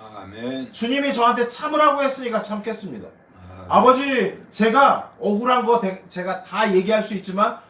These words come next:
Speaker 2: 억울한 거 입 밖에도 꺼내지 않겠습니다. 무엇을 먹든지 무엇을 마시든지 무엇을 하든지 모든 일에서 주님의 영광을 위해서 제가 당하겠습니다.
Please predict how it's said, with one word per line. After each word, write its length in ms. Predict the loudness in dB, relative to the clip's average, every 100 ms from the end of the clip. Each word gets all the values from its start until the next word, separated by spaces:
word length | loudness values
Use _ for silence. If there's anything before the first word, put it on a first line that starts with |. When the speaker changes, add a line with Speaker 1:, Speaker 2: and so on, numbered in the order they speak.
| _
Speaker 2:
억울한 460 | -2 0 2 2 0
거 120 | -4
입 240 | -6 -6 -2
밖에도 420 | -2 -2 -4 -6
꺼내지 280 | -8 -6 -8
않겠습니다. 580 | -10 -14 -16 -14 -16 -18 _ _ _ _ _ _ _ _ _ _ _ _ _ _
무엇을 460 | -14 -8 -6 -6 -10
먹든지 460 | -12 -12 -16 -14 -12
무엇을 420 | -10 -10 -10 -10
마시든지 920 | -6 -6 -8 -6 -6 -4 -4 -4 -8 _ _ _
무엇을 840 | -8 -2 2 2 0 -6 -6 -8 _ _ -20
하든지 680 | -14 -10 -8 -6 -6 -6 -14 _ -10
모든 520 | -2 -2 -2 -6 -6
일에서 380 | -4 -4 -6 -10
주님의 380 | -12 -10 -8
영광을 540 | -8 -8 -4 -4 -4 -4
위해서 440 | -4 -4 -8 -8 -18 _ _
제가 580 | -10 -6 2 2 0 -6 _ _
당하겠습니다. 760 | -18 -14 -14 -14 -16 -18 -20 -20